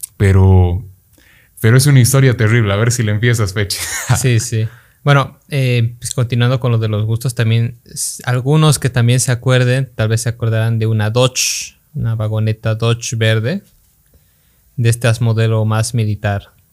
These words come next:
Speaker 2: que también es un auto que coleccionaba nuestro abuelo. Eh, pero la historia del Mustang es muy graciosa. ¿Por qué? Porque, bueno, eh, cuando estaban ya aquí en Sucre, eh,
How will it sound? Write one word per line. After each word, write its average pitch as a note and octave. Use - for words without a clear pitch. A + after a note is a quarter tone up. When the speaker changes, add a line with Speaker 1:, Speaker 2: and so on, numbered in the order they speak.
Speaker 2:
que B2
también A2
es -
un C3
auto A#2
que A2+
coleccionaba G#2
nuestro G2+
abuelo. G#2
Eh, D3
pero D#3+
la D#3
historia E3+
del D3
Mustang C3+
es A#2+
muy B2+
graciosa. A2+
¿Por A#2+
qué? B2+
Porque, A2+
bueno, A2
eh, A#2
cuando A2+
estaban B2+
ya A#2+
aquí A#2+
en A2
Sucre, G#2+
eh, G#2